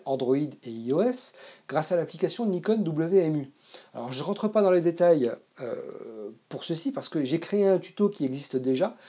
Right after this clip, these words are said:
c'est le tuto photo douze Wi-Fi et utilisation du logiciel W M U, dans le-, dans lequel je parle aussi du N F C. Donc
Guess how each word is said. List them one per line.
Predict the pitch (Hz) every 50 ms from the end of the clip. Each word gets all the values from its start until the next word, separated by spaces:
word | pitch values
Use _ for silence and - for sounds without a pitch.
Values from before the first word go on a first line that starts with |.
| - - _
c'est | - - 147 143
le | 135
tuto | - 180 160 214 208
photo | 208 - 185 170 - 202 196 165
douze | 143 147 196 214 214 185 139 117 107 - - _ _ _ -
Wi-Fi | 123 143 180 175 - - - 208 208 165
et | 147 135
utilisation | 147 156 151 - 156 143 147 151 151 139 147 151 135 - - - 202 226 208
du | 170 156
logiciel | 135 135 131 131 139 139 - - 220 220 190
W | 156 160 143 156 156 160 196
M | 185 175 165 156
U, | 156 151 - _ - - - - - - - _ -
dans | 127
le-, | 131 131 131 - - - -
dans | 135 139 143
lequel | 143 - 208 196
je | 165 165
parle | 156 - 151 143
aussi | 147 147 - 202
du | 175 165 160
N | 151 151 151
F | 151
C. | - - 131 123 117
Donc | 117 113 -